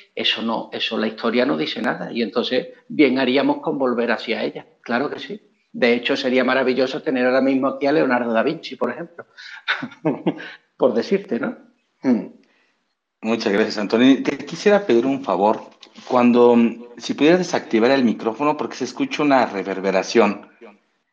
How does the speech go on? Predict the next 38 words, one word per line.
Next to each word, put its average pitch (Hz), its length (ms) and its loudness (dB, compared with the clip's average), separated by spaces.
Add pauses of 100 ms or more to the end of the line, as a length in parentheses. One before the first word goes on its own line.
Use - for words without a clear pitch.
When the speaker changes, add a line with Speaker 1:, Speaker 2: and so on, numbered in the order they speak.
(800)
Speaker 1:
¿Se - 160 0
escucha 220 340 4
una 226 160 6
qué? - 460 0 (840)
Speaker 2:
Eh, 120 280 8
un 160 160 6
eco, 113 500 0
un 139 160 4
eco 147 260 0
cada 135 320 2
que, 98 680 2
digamos 120 400 2
que 98 540 -4
yo 127 160 2
hablo, 147 260 2
como 135 240 -2
que - 80 0
se - 80 0
escucha - 300 -6
un 143 80 0
eco 143 200 2
de 110 100 2
fondo. 110 640 -2 (460)
Entonces, 131 300 0
cuando, 107 880 2
si - 200 -4
pudieras 139 400 4
desactivarlo 120 960 0 (260)
para 101 280 -6
que 107 140 -4
no 113 340 2
se 123 160 -2
escuche 110 400 0
este 113 240 2
eco 110 140 0
en 107 80 4
el 87 140 -2
podcast. - 680 -6